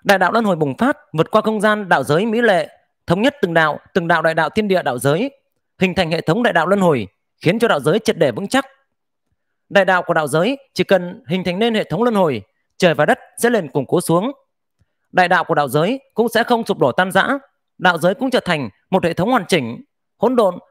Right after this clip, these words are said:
cũng sẽ không lại nghiền ép đạo giới. Tới lúc này, đạo giới mới tính là triệt để được sáng tạo ra. Trong lòng mọi người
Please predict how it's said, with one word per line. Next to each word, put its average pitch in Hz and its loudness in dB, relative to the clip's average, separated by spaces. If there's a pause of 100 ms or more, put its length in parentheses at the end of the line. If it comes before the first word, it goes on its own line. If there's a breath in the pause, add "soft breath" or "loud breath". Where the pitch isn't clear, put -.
cũng 226 2
sẽ 240 0
không 240 0
lại 196 -2
nghiền 156 -4
ép 220 -2
đạo 135 2
giới. 156 0 (460)
Tới 185 4
lúc 277 -2
này, 151 0 (200)
đạo 170 -4
giới 165 -2
mới 226 -2
tính 220 -2 (180)
là 175 2
triệt 175 -4
để 135 0
được 165 -4
sáng 208 -4
tạo 160 -2
ra. 180 0 (3250)
Trong 233 2
lòng 185 0
mọi 151 -2
người 147 0